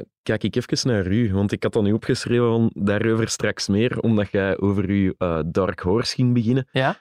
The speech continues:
Speaker 1: Dus ik dacht, take it away, hè.
Speaker 2: Ja, mijn Dark Horse
Speaker 1: Ja.
Speaker 2: is effectief Servië.
Speaker 1: Oké.
Speaker 2: Ehm, dat is een land waar ik hard naar uitkijk. Die hebben,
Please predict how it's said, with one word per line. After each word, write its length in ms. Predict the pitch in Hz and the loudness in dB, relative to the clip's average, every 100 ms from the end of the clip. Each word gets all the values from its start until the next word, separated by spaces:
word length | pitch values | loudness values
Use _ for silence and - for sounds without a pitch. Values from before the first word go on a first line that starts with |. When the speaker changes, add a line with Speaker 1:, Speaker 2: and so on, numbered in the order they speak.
| _ | _
Speaker 1:
Dus 180 | 120 110 | 0 0
ik 120 | 101 | 2
dacht, 300 | 107 120 - _ | 0 0 -6 _
take 300 | 113 104 110 | -2 0 0
it 60 | |
away, 240 | 98 92 110 | 2 2 2
hè. 140 | 113 131 _ _ _ | 0 -2 _ _ _
Speaker 2:
Ja, 240 | - 151 | -2 0
mijn 220 | 214 147 139 | 2 4 4
Dark 220 | 143 139 | 4 4
Horse 260 | 135 135 | 4 4
Speaker 1:
Ja. 60 | 117 | 4
Speaker 2:
is 100 | 170 | 2
effectief 360 | 175 180 156 127 | 2 2 2 2
Servië. 400 | - 135 160 202 | 2 0 2 0
Speaker 1:
Oké. 320 | 95 95 120 | 0 -2 -2
Speaker 2:
Ehm, 340 | 127 131 131 123 _ _ | 0 2 2 -2 _ _
dat 140 | - 147 | 0 2
is 60 | |
een 60 | 135 | 2
land 140 | 151 | 0
waar 100 | - | 0
ik 80 | 160 | -2
hard 140 | 147 | 0
naar 140 | 165 123 | 2 2
uitkijk. 320 | 143 - 196 - | 0 0 -2 2
Die 100 | 165 | 4
hebben, 280 | 175 180 | 6 4